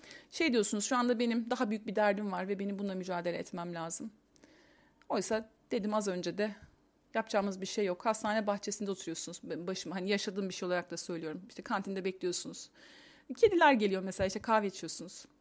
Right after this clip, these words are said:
Diyorsunuz ki, "Hastanenin bahçesinde ben bir üç tur yürüyeyim." Niye? Sa-, yani bir şey olursa, hani direncim düşmesin, yürümek iyi bir şey. Sonra orada işte şöyle de bakıp, üf, kedi gelir ayağınıza, "Üf,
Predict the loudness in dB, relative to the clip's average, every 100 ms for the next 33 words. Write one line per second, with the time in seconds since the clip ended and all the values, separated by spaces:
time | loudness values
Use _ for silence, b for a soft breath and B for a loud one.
0 | -20 B B B _ -6 -4 -4 -2 -2
1 | -4 -2 -2 -2 0 0 -2 -8 -4 -2
2 | -2 -6 -10 -6 -4 -4 -8 -12 -12 -10
3 | -8 -8 -4 -4 -2 -2 -2 -6 -6 -4
4 | -6 -6 -10 -8 -2 0 2 2 0 0
5 | -2 -4 -2 -2 -2 -4 -6 -6 -6 -8
6 | -12 B B B B -8 -2 2 4 4
7 | 2 0 -2 -4 -10 _ b b -2 2
8 | 4 2 0 -8 -10 -2 0 2 4 4
9 | 4 4 0 -4 -8 -10